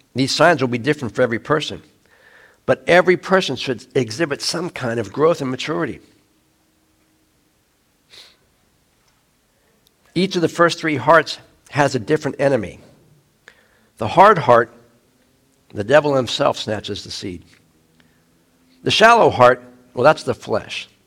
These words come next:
what the flesh wants. Hardship and persecution starts, the flesh wants an easy way out, so they fade away.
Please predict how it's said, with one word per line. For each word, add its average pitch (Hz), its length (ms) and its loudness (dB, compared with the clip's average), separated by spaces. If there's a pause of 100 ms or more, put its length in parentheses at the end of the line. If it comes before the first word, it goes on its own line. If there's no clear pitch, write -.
(140)
what 117 160 -6
the 110 80 -8
flesh 107 360 -4
wants. - 360 -14 (540)
Hardship 151 380 4
and 131 120 -4
persecution 143 680 -2
starts, 147 460 0 (380)
the 104 80 -10
flesh - 340 -4
wants 120 180 -2
an 113 80 -4
easy 120 280 -4
way 117 240 0
out, 120 180 -2
so 110 80 -12
they 98 140 -10
fade 104 220 -10
away. 90 280 -14